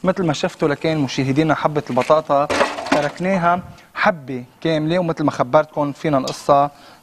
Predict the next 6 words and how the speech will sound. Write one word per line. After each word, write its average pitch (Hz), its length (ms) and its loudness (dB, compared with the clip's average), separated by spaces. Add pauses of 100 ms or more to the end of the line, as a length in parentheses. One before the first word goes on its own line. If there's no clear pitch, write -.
اثنين. 127 240 2 (340)
كمان 247 480 0
رح 175 240 -4
اجي 180 360 -2
اخد 165 220 -4
الصلصة 151 680 0